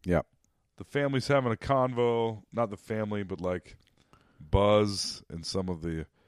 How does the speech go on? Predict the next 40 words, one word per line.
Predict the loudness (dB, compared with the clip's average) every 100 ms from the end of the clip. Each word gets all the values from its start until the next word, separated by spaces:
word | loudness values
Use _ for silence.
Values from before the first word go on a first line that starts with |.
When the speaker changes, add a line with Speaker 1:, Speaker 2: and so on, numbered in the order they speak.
| _ _ _
Speaker 2:
one | -4 -4
of | -2
the | -4
cousins. | -2 -2 0 0 -2 -4 -6 -10 -12 -2
Speaker 1:
Yeah. | 2 4 4
Speaker 2:
Like, | 4 0 -18 _ _ -4
maybe | 2 4 4
his | 2
sister. | 0 -2 -2 0 0 0
I | -2
don't | -2
know. | -2
There's | -2 2
so | 8
Speaker 1:
I |
think | 12
Speaker 2:
many | 12
Speaker 1:
it's | 12
one | 12
of | 12
the |
Speaker 2:
kids. | 10
Speaker 1:
cousins. | 10 10 8 4 2
It's | 0
hard | 4 6
to | 8
Speaker 2:
Yeah. | 6 6
Speaker 1:
tell. | 2 -2 -10 -20 -14
Speaker 2:
It's | -4
like, | 0 2
"Aren't | 4
you | 6
worried | 8 8 8 4
about | 2 0
Kevin?" | 0 2 2 -2 -6 _ _ _ _ _ _ _ _ _ _ _ -20
He | -20 _ _
says, | -18 -8 2
"A, | 4 4 -4 _ _ _ _ _ _ _ _ _ 6
Kevin | 6 8 4
whatever. | 4 4 2 -8